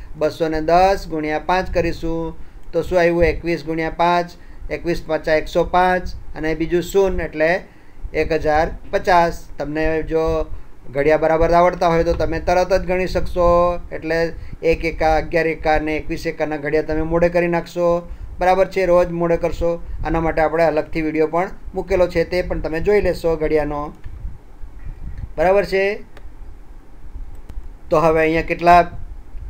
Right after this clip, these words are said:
બિસ્કિટ થયા? એક હજાર અને પચાસ બિસ્કિટ. હવે કેળા કેટલા થયા? તો આડત્રીસ બાળકોએ નથી લીધા.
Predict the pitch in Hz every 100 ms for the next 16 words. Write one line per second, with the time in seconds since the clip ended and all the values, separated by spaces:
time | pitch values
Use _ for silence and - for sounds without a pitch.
0 | - - - - - - - - - 160
1 | 156 - 175 185 - - 160 175 196 -
2 | - - - - 147 156 151 156 156 156
3 | 165 202 - - 160 165 165 196 208 -
4 | 180 175 175 175 - 156 160 180 180 185
5 | 180 185 185 185 - - - - - 170
6 | 165 165 165 160 156 160 160 160 165 170
7 | 185 190 196 185 165 147